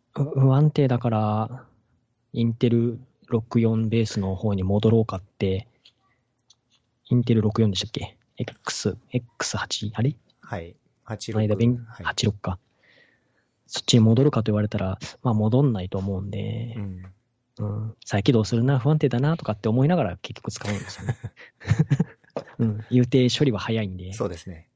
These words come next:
Speaker 1: スペックにはね、本当に何の不満もないんですよね。な-、それだけに惜しい。
Speaker 2: チップ作れば作るほど安定はしていくと思うので、まあ、ソフトウェアもハードウェアも。
Speaker 1: そうですね。次のチップが出るまでに、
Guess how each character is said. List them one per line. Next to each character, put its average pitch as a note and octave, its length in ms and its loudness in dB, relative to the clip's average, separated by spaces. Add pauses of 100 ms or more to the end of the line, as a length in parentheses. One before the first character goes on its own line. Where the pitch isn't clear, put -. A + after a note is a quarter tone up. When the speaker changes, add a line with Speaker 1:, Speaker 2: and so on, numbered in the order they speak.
(140)
Speaker 1:
ス - 160 -20
ペ B2+ 100 -10
ッ - 40 -8 (120)
ク C3+ 120 -2
に C3 120 0
は G#2+ 80 -2
ね、 G2 100 -4
本 G#2+ 240 -2
当 B2 80 -2
に A#2 100 2
何 A2 160 4
の A2+ 80 4
不 A#2 80 2
満 A2 120 4
も A2 80 2
な G#2+ 80 0
い G2+ 40 0
ん - 20 -2
で - 60 -6
す - 100 -6
よ G#2+ 60 -4
ね。 G#2+ 220 -8 (120)
な-、 A#2 180 2 (120)
そ - 120 0
れ B2 60 6
だ B2 120 2
け C3 80 2
に G2+ 80 4
惜 E2+ 100 -4
し - 140 -2
い。 - 220 -12 (1400)
Speaker 2:
チ - 120 -6
ッ - 80 -6
プ - 160 -6
作 C#3 300 -2
れ B2+ 140 0
ば F#2 140 -4
作 - 220 -8
る G2+ 80 -4
ほ G2 100 -10
ど F#2+ 180 -8
安 A2 140 -6
定 A#2 220 -2
は G#2+ 140 -2
し - 80 -12
て G#2 100 -8
い - 20 -12
く - 80 -16
と G#2+ 100 -12
思 F#2+ 180 -6
う - 20 -8
の F2 120 -12
で、 F2+ 200 -16
ま G#2 100 -8
あ、 - 20 -4
ソ A#2 120 -4
フ - 60 -6
ト D3 100 0
ウ - 20 4
ェ A2+ 60 2
ア - 20 -4
も F#2 100 -6
ハ G2+ 120 -6
ー - 20 -8
ド F#2+ 100 -6
ウ G2 40 -8
ェ F#2 80 -8
ア F2 40 -12
も。 G2+ 180 -14 (1160)
Speaker 1:
そ - 140 2
う G#2+ 40 2
で G#2 80 -6
す - 140 -8
ね。 G#2+ 280 2
次 F3+ 240 2
の E3+ 100 4
チ C#3 100 0
ッ C3 60 0
プ - 120 -6
が D3 80 4
出 E3 100 2
る E3+ 80 4
ま G3 120 2
で E3 100 0
に、 G2+ 240 -2